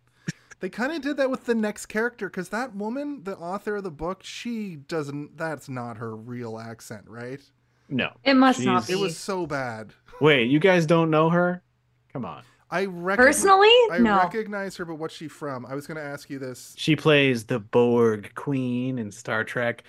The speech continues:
Speaker 2: She's also in your
Speaker 1: Okay.
Speaker 2: favorite movie, Silent Hill, Cassandra
Speaker 3: Oh my God,
Speaker 2: Hodgins.
Speaker 3: oh my God.
Speaker 2: <laughs> Yeah.
Speaker 3: Stop.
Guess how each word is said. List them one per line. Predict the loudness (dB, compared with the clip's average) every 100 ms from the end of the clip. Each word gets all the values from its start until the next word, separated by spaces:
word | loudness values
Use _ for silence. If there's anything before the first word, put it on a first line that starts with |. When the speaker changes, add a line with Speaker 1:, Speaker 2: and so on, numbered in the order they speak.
| -20 -6
Speaker 2:
She's | 0 6
also | 6 8 6
in | 6 4
your | 2
Speaker 1:
Okay. | 2
Speaker 2:
favorite | 2 2 0 0
movie, | -2 -2 -4
Silent | -4 -4 -2 -2 -6
Hill, | -6 -4 -2 -2 -4
Cassandra | -8 -8 -4 -4 -2 0 0 2
Speaker 3:
Oh | 2
my | 4 4
God, | 6 4
Speaker 2:
Hodgins. |
Speaker 3:
oh | 2 0
my | 0 0
God. | 0 -4 -2 2 2 2 2 0 -2 -10 _
Speaker 2:
<laughs> | -6 -6 -20 _ -20 _ -10
Yeah. | -6
Speaker 3:
Stop. | -4 -4 -2 4 6 8 8 6 0